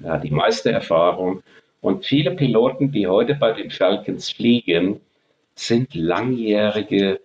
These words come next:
Militärpiloten, die schon mal bei den Falcons waren und wieder zurückgekommen sind. Und derzeit ist wirklich nur noch ein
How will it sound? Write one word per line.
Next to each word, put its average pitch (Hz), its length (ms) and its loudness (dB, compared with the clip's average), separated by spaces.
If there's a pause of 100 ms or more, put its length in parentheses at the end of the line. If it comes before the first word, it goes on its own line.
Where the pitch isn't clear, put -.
(500)
Militärpiloten, 117 1120 0
die 120 140 0
schon 143 400 2
mal 127 380 2
bei 104 180 2
den 87 260 -6
Falcons 73 840 -4
waren 80 680 0 (960)
und 110 180 0
wieder 117 240 2
zurückgekommen 90 880 0
sind. 67 380 0 (360)
Und 92 260 -2
derzeit 131 480 0
ist - 220 -8
wirklich 117 340 -2
nur 117 100 -6
noch 113 220 0 (100)
ein 127 480 0